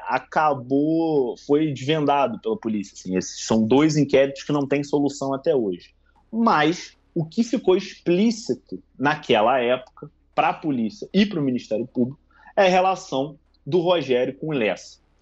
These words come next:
O que se especula é que naquela época o Rony Lessa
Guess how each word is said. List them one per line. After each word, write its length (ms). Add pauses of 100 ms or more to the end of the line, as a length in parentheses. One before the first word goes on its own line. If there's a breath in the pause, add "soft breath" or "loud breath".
(240 soft breath)
O 120
que 160
se 180
especula 880 (180 loud breath)
é 100
que 180
naquela 520
época 420 (100)
o 100
Rony 300
Lessa 360